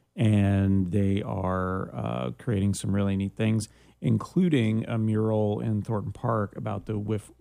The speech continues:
uh, women's suffrage movement. So I thought that was really good. So it's, again, not just a food blog. It's not just a, uh, dessert blog. It's something a bit more than that. So thank you very much to Lindsay for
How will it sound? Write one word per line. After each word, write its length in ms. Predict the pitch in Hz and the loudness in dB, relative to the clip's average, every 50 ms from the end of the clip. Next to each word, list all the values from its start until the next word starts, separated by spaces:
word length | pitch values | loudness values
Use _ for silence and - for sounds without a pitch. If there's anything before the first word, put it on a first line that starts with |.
| - 82 | -6 -4
uh, 180 | - - 60 - | -4 -4 -4 -4
women's 380 | - 120 117 113 113 107 101 | -2 0 0 2 2 0 0
suffrage 460 | - 120 107 - - 107 101 98 - | -2 -2 -4 -4 -4 -8 -8 -6 -6
movement. 400 | - - - - - - - - _ _ _ - _ _ _ _ _ _ | -6 -6 -6 -6 -8 -10 -12 -12 _ _ _ -20 _ _ _ _ _ _
So 120 | - 113 | -4 -2
I 40 | 110 | 0
thought 140 | 101 104 98 | 2 2 2
that 140 | 104 101 101 | 2 2 0
was 140 | 101 92 95 | 0 -2 -2
really 220 | 104 101 101 98 | -2 -2 -2 -2
good. 240 | 92 101 104 - - | -4 -4 -6 -6 -4
So 240 | - 120 104 101 101 | -2 -2 0 0 0
it's, 180 | 101 98 - | -2 -4 -6
again, 340 | 117 110 123 117 113 107 104 | -2 0 2 4 4 6 6
not 220 | 107 110 110 107 | 6 4 4 2
just 240 | - 117 107 - - | 0 -2 -4 -2 -2
a 140 | 110 101 90 | -4 -4 -4
food 300 | - - 135 127 127 120 | -4 -4 -2 -2 -2 -2
blog. 400 | 120 120 117 117 113 107 104 98 101 | -2 -2 -2 -2 -2 -2 -2 -4 -6
It's 160 | 92 - - | -8 -4 -4
not 220 | 101 98 95 98 | -4 -2 -2 -4
just 340 | - - 104 98 92 - - | -6 -6 -6 -6 -6 -6 -8
a, 380 | - 95 98 98 95 92 95 - _ _ _ _ _ _ _ - - | -6 -4 -4 -4 -4 -4 -6 -8 _ _ _ _ _ _ _ -6 -2
uh, 240 | - 98 95 95 92 | 0 0 0 0 0
dessert 400 | 87 104 98 90 101 107 104 98 | 0 0 -2 2 2 2 2 0
blog. 500 | 101 - 107 101 98 98 95 95 92 95 | 0 -2 -2 0 0 0 0 -2 -2 -4
It's 140 | 92 - - | -4 -4 -2
something 440 | 104 95 95 98 95 95 95 101 - | -2 0 0 0 -2 -2 -4 -6 -6
a 60 | 107 | -8
bit 200 | 90 92 104 - | -6 -6 -4 -4
more 240 | - 98 95 95 92 | -2 -2 -2 -2 -4
than 140 | - - 98 | -4 -4 -4
that. 240 | - - - - - | -4 -6 -6 -8 -10
So 160 | - - - | -8 -8 -8
thank 320 | 98 - 107 101 98 95 - | -6 -4 -4 -4 -4 -4 -4
you 60 | 95 | -4
very 160 | 90 98 95 | -2 -2 -2
much 320 | 92 92 92 87 - - - | -2 -2 -4 -6 -8 -12 -12
to 180 | - - 98 | -8 -8 -6
Lindsay 500 | 98 104 104 101 95 92 104 101 101 104 | -4 -4 -2 -2 -2 -2 -4 -6 -6 -6
for 440 | 64 - - - - 58 - - - | -8 -8 -6 -4 -2 -2 -2 -4 -6